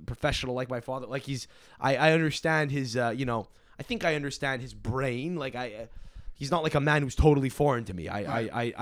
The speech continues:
Speaker 1: I think I'd enjoy conversing with him.
Speaker 2: Yeah.
Speaker 1: So, so I, I'm not crapping on him, but it is funny to me how,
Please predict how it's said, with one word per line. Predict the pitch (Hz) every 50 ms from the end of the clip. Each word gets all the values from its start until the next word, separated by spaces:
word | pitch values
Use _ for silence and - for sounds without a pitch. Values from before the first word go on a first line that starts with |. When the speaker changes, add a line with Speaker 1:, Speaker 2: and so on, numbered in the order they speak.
| 123
Speaker 1:
I | 120
think | 113 143 143
I'd | 135 131
enjoy | 131 131 131 117 143 143 139
conversing | - - 139 123 139 135 127 - - 110
with | 98 -
him. | - 139 147
Speaker 2:
Yeah. | 131 - - - - - -
Speaker 1:
So, | - - - 151 - -
so | 139 - 151 143
I, | 143 139 - - -
I'm | 135 139
not | 151 160 160 151 - -
crapping | - 170 156 151 - - 117
on | 110 98
him, | 87 76 65 - - - - - _ -
but | - 185 190
it | 202
is | 254 240 -
funny | - - 214 220 208 185
to | 165 151
me | 139 135
how, | 123 135 135 127 123 120 -